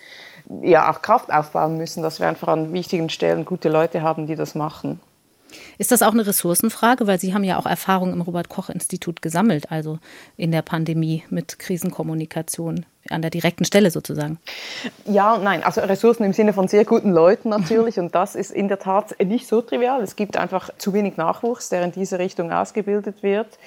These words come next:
Speaker 1: Anders als komplexe technische Bereiche beispielsweise ist aber die Kommunikation abseits von teuren Werbeflächen, wo die Sachen dann hin müssen. Aber ansonsten in der Entwicklung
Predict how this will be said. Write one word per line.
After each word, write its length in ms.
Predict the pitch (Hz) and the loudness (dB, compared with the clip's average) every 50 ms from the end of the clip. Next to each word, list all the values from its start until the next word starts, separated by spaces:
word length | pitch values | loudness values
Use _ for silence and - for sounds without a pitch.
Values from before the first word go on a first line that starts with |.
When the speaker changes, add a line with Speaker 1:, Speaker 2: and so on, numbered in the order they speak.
| - - - - - - - - 202 | -20 -20 -20 -20 -20 -20 -20 -14 -10
Speaker 1:
Anders 640 | - - - - - 175 208 226 247 247 247 233 - | -8 -6 -4 -2 0 2 2 4 4 4 2 2 2
als 480 | - 185 180 180 180 175 - - - | 0 2 2 2 2 0 -4 -10 -8
komplexe 480 | - - 170 151 - 180 180 - - 170 | -6 -6 -4 -2 0 0 0 -2 -4 -8
technische 880 | - - 170 196 196 - 214 196 - - - 185 175 170 165 165 165 - - | -6 -4 -4 -4 -4 -4 -6 -6 -4 -4 -2 0 2 2 2 2 0 0 0
Bereiche 420 | 180 156 156 151 165 208 202 - | 2 2 2 2 2 0 -2 -2
beispielsweise 500 | 165 175 180 175 - 185 - 170 156 - | -4 -4 -4 -4 -6 -6 -4 -4 -4 -2
ist 180 | - 196 190 - | -2 -2 0 0
aber 160 | 180 - 170 | -2 -2 -2
die 160 | - - 175 | -4 -6 -6
Kommunikation 920 | - - 185 170 170 165 - - 151 156 - - 165 165 196 214 214 208 - | -4 -2 0 0 0 0 -2 -4 -6 -2 -2 -2 2 4 4 4 4 4 4
abseits 640 | - 160 175 190 - - - 202 233 269 269 - - | 4 4 2 2 0 0 2 2 4 2 2 -2 -4
von 260 | - 185 175 175 165 | -2 -2 -2 -2 0
teuren 380 | - - 180 190 196 196 180 170 | 0 2 4 4 4 2 2 2
Werbeflächen, 800 | 165 165 180 190 190 185 175 - 156 165 175 170 - 190 175 | 2 4 4 4 2 0 0 2 2 2 2 0 -2 -4 -2
wo 60 | 165 | -2
die 100 | 160 170 | -2 -4
Sachen 280 | 165 - 170 160 - 165 | -4 -4 -6 -6 -4 -6
dann 120 | 156 156 | -4 -4
hin 200 | 160 165 180 196 | -2 0 0 0
müssen. 240 | 185 156 151 151 - | 0 0 -2 -4 -6
Aber 120 | 156 - 156 | -4 -2 -2
ansonsten 380 | 156 156 175 180 185 180 - | -2 -2 -2 -4 -4 -4 -6
in 120 | 180 165 156 | -8 -4 -2
der 140 | 165 156 | -2 -2
Entwicklung 680 | 156 151 147 - 196 208 214 208 - - 160 156 151 | -2 -4 -4 -2 -2 -2 -2 -2 0 0 0 0 -2